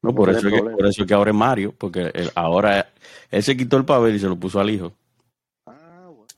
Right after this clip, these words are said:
Speaker 2: la verdad que sí, sí, sí, sí. Ya ese hombre con el pasaporte azul se quitó ese,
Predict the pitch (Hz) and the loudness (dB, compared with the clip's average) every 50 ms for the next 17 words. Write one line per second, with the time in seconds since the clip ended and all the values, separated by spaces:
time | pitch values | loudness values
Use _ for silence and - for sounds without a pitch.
0 | _ _ 101 104 101 101 104 117 - 135 123 - - - 123 120 117 - - 120 | _ _ -20 -20 -20 -20 -20 -16 -14 -14 -14 -14 -16 -20 -20 -20 -20 -20 -20 -20
1 | - - - - - - - 117 117 101 _ _ 107 110 104 101 101 107 107 113 | -20 -20 -18 -16 -14 -12 -12 -14 -16 -20 _ _ -18 -18 -18 -20 -20 -20 -20 -20
2 | 110 - - 120 113 113 110 110 110 104 104 101 90 _ _ _ _ _ - - | -20 -20 -18 -18 -18 -16 -16 -16 -16 -16 -18 -20 -20 _ _ _ _ _ -20 -20
3 | - - - - - - - - _ _ - - 95 98 - - - - 104 98 | -20 -20 -18 -18 -18 -18 -20 -20 _ _ -16 -14 -12 -12 -12 -12 -8 -6 -6 -4
4 | - - 110 104 107 107 104 - 113 107 101 - 104 - - 98 - - 101 101 | 0 0 0 2 2 2 0 2 0 -2 -2 -2 -8 -14 -14 -10 -4 -4 -4 -2
5 | - - 101 101 98 98 98 98 92 | -4 -6 -10 -10 -10 -12 -16 -20 -20